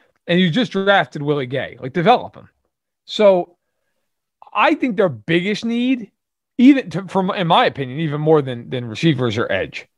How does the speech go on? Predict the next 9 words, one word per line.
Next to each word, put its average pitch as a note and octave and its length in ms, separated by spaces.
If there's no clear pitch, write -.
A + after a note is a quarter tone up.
they F3 320
need E3+ 360
another C3 400
edge G#2+ 180
rusher, G2 300
in F#2+ 60
my D2+ 160
opinion. - 340
Now, F3 380